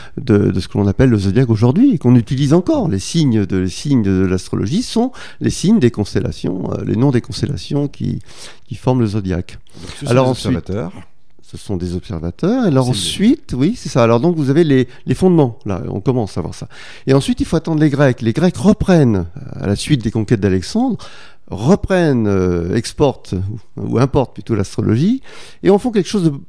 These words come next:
Speaker 1: plus rationnel, parce que, euh, il y a Pythagore, il y a ce, ce, ce sens de l'harmonie, du nombre, de la rationalité. Donc vous avez un mélange de rationalité et de, de croyance et de religiosité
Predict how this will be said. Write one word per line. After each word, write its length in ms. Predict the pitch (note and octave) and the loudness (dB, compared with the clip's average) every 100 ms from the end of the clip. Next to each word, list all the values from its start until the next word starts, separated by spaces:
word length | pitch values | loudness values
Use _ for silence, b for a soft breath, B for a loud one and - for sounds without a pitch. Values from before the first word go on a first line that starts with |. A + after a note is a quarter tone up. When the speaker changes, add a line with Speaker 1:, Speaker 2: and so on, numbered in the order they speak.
| - | -12
Speaker 1:
plus 100 | - | -2
rationnel, 500 | F3 D#3 D3 C3 G#2 | -2 0 0 0 -2
parce 180 | - - | -6 -8
que, 140 | - C3 | -2 2
euh, 260 | B2 G2 | 2 2
il 60 | G2 | 0
y 20 | |
a 60 | F2+ | -2
Pythagore, 640 | - G2+ G2+ A2 C#3 C3+ | -2 -2 2 2 2 2
il 60 | G2+ | 0
y 20 | |
a 80 | G2 | -2
ce, 220 | - G2 | -2 -4
ce, 460 | - A2 G2+ G#2 | -2 -2 0 -2
ce 160 | G#2 A2 | -4 -6
sens 260 | - A#2 G#2 | -4 -2 0
de 40 | |
l'harmonie, 460 | G2+ G#2 G#2+ A#2 C3 | -2 -2 -2 -2 -4
du 160 | G#2 | -2
nombre, 240 | G#2+ C3+ A#2 | -2 -2 -2
de 60 | |
la 60 | F#2+ | -2
rationalité. 640 | G#2 - A2+ G#2+ G2+ - - B B - | -2 -2 -2 -2 -6 -10 -16 B B -8
Donc 100 | C3+ | -4
vous 80 | D#3 | 0
avez 140 | G#3 | 2
un 80 | F#3+ | 4
mélange 880 | F3+ C4 A#3 F#3+ C3+ G2 F#2 - - B B B - - | 4 4 6 4 4 0 -6 -12 -16 B B B -16 -8
de 180 | G2 A#2+ | 2 4
rationalité 1160 | B2 D3 D#3 D3+ C#3+ C3+ - B2 A#2 - A#2 | 4 4 4 4 4 0 0 0 0 0 0
et 60 | A2 | 0
de, 220 | G#2+ G#2+ | -2 -4
de 100 | G2 | -4
croyance 640 | - G#2+ A2+ G3 A3 - | 0 2 2 0 -4 -6
et 60 | A2 | -6
de 80 | G2 | -2
religiosité 920 | G#2+ A#2+ A2 G#2 G2 F2+ - G#3 | 0 0 0 -2 -6 -8 -6 -6